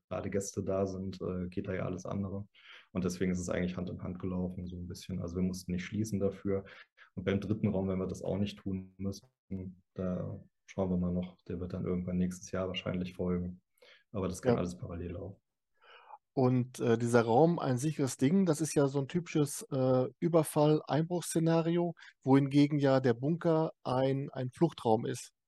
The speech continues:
Speaker 1: Genau, was mir wichtig war, lag ganz woanders. Und zwar der Bunker ist einfach, äh, ein relativ linearer Raum. Also es gibt wenige Rätsel, die parallel lösbar sind. Und, äh, die Rätsel sind in sich auch einfach ein bisschen schwerer. Und ich wollte einen Raum auf jeden Fall, der,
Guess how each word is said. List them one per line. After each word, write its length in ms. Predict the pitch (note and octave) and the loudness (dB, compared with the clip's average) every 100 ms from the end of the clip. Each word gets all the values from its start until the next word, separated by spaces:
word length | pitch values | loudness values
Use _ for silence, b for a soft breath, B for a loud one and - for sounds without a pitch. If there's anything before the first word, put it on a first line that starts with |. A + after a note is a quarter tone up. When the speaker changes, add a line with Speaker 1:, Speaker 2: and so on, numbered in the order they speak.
| _ _ - _ - | _ _ -20 _ 0
Speaker 1:
Genau, 300 | G2+ G2 F#2+ | 2 2 2
was 160 | G2+ | 0
mir 120 | G#2+ G#2+ | 0 0
wichtig 260 | G#2+ G#2+ | -2 -2
war, 140 | G2+ F#2+ | 0 0
lag 140 | F#2 | 0
ganz 220 | G2+ F2+ | -2 -2
woanders. 440 | A2 G#2+ A#2+ A2 - | -2 2 2 0 -4
Und 100 | G2+ | -6
zwar 420 | - G2 F#2+ F2+ | -2 0 0 2
der 360 | G2 F#2+ F#2 | 2 2 0
Bunker 400 | - A#2 A#2 A2 | 0 0 2 2
ist 100 | A2+ | 0
einfach, 480 | - - - - - - B B B B B _ | -2 -2 0 -2 -2 -14 B B B B B _
äh, 80 | A#2+ | -4
ein 560 | F#2+ G#2+ - G2 F#2+ F#2 | -2 0 0 0 0 -2
relativ 640 | G2 G2 B2 B2+ B2 A#2+ | 2 6 6 4 0 0
linearer 640 | G#2 G2+ F#2+ G#2 G#2 F#2+ | 2 2 2 2 2 2
Raum. 360 | - F#2+ A2+ C#3 | 2 -2 -2 -2
Also 200 | A2 G2+ | -2 -4
es 100 | G#2 | -6
gibt 240 | G#2+ G#2 | -8 -2
wenige 420 | G2+ G#2+ B2 G#2+ G2+ | 2 4 4 2 0
Rätsel, 320 | G#2+ A2 G#2 | -2 -2 -4
die 120 | G#2 | -4
parallel 480 | G2+ G2 F#2+ G2+ G#2+ | -2 -2 2 2 2
lösbar 480 | G#2 C3 - B2 A2+ | 2 0 -2 -2 0
sind. 480 | A#2 A#2+ B2 - | 2 2 0 -4
Und, 440 | - G2 G2 G2+ - | -8 -4 -2 -4 -4
äh, 200 | G2+ F#2+ | -4 -4
die 140 | F#2+ | -4
Rätsel 440 | F#2+ G#2 G#2+ A2 G2+ | 0 0 0 -2 -2
sind 380 | F#2+ G2+ G2+ | 0 0 0
in 240 | - G#2 G#2+ | 0 0 0
sich 240 | G#2 - | -2 -6
auch 120 | - | -8
einfach 300 | G2 F#2 - | -6 -8 -6
ein 100 | G2 | -6
bisschen 280 | F2+ - - | -4 -6 -10
schwerer. 600 | - - F#2+ F#2+ F#2 G2+ | -6 -2 0 0 -4 -6
Und 200 | F#2 F#2 | -6 -6
ich 160 | F#2+ - | -6 0
wollte 320 | G2 G2+ G2+ | 0 2 0
einen 240 | G2 G#2 | 2 2
Raum 280 | G2+ G2 G2 | 2 2 2
auf 140 | F#2+ - | 0 -2
jeden 300 | F#2+ G2 G2+ | -4 -4 -2
Fall, 260 | F#2+ G2 | 0 0
der, 400 | F#2+ F#2+ F#2 F#2 | 2 2 0 -2